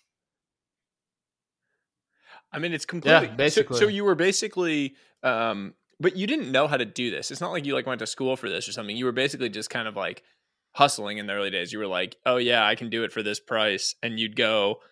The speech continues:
Speaker 1: you know, learn how to do it, scale it up. And then once you had done it well, you were like, "Oh, I can scale this up, do it with more money, do it with more money, bigger brands, whatever."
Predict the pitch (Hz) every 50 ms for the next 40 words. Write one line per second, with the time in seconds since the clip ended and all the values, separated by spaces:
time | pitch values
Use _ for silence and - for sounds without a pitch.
0 | _ _ _ _ - 127 117 113 107 - - 117 123 120 117 117 117 117 110 104
1 | 95 92 117 113 110 104 98 98 98 - - - - - - 120 110 107 104 107
2 | 107 104 - 101 107 107 107 107 107 113 - 113 101 98 98 117 117 113 98 -
3 | 92 117 110 107 107 104 98 98 98 101 113 - 139 123 104 101 - 110 - -
4 | - 120 107 104 101 98 98 - 104 101 101 98 _ - 110 107 90 - - 104
5 | 110 113 110 107 104 104 101 101 101 101 98 98 104 92 78 87 104 110 107 107
6 | 104 107 107 101 101 101 95 113 117 104 107 98 - 107 110 117 117 110 101 104
7 | 110 - - - _ - - _ - 117 113 101 107 117 90 76 82 -